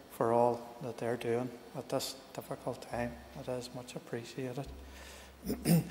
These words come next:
How would the First and Deputy First Minister say that the public are responding to the requirements for social distancing,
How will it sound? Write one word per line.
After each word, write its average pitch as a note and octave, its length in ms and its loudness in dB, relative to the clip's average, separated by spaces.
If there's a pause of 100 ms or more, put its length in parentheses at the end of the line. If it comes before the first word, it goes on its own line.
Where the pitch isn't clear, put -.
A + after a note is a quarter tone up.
(160)
How A3+ 180 12
would C4 160 10
the A3 60 6
First - 420 10
and E3 140 4
Deputy D3 320 10
First C#3+ 360 4
Minister C3+ 420 4
say C#3 480 8
that B2+ 140 -2
the - 60 -4
public C3+ 560 2
are B2+ 200 6
responding C3 680 6 (440)
to D3 80 4
the C3+ 80 8
requirements B2+ 680 6
for - 180 0
social C3 440 2 (180)
distancing, D#3 640 0